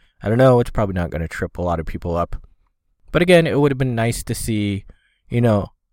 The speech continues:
the name of the weapon, such and such, and then right under it, it says, like, assault rifle, or, you know, whatever it is. It doesn't show those.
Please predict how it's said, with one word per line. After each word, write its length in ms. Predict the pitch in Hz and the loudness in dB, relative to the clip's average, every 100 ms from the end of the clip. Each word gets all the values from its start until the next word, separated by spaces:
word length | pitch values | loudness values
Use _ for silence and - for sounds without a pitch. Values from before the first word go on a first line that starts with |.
| - | -10
the 80 | 85 | 0
name 280 | 95 143 | 4 6
of 40 | 131 | 6
the 80 | 107 | 4
weapon, 360 | 101 110 120 | 2 0 -2
such 260 | - 104 - | -2 -4 -4
and 100 | 107 | -4
such, 460 | 110 104 - - - | -2 -2 -4 -16 -10
and 120 | 92 | -2
then 280 | 90 90 85 | 0 0 -2
right 180 | 82 85 | -2 0
under 220 | 131 110 | 0 0
it, 140 | 98 | 0
it 100 | 85 | -2
says, 320 | - 87 85 85 | -2 -2 -2 -2
like, 340 | 82 92 - - _ - | -4 -4 -10 -20 _ -10
assault 320 | 131 214 202 | 0 2 2
rifle, 460 | 92 85 71 69 - | 0 -2 -6 -10 -8
or, 260 | 82 82 80 | -6 -4 -6
you 100 | 104 | -10
know, 80 | 78 | -12
whatever 420 | 73 82 87 104 | -10 -8 -6 -6
it 60 | 101 | -6
is. 300 | 90 - _ _ _ _ 123 | -8 -10 _ _ _ _ -2
It 60 | |
doesn't 240 | 139 131 120 | 0 0 0
show 160 | 117 | 0
those. 380 | 87 64 55 | 0 -6 -10